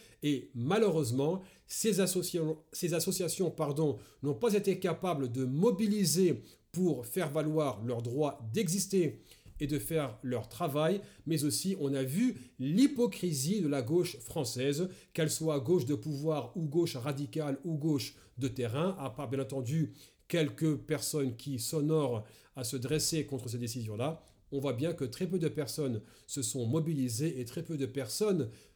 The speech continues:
mesurent l'ampleur de telles décisions. Ça veut dire que nous avons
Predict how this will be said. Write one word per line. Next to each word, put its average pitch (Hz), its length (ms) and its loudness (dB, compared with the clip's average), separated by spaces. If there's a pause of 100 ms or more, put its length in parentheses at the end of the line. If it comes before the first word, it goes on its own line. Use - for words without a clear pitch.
(160)
mesurent 185 840 4
l'ampleur 175 720 2
de 147 100 -2
telles 170 320 -2
décisions. 151 580 -2
Ça 139 140 -6
veut 120 140 -6
dire 143 180 -6
que 135 60 -10
nous 120 120 -4
avons 123 320 -2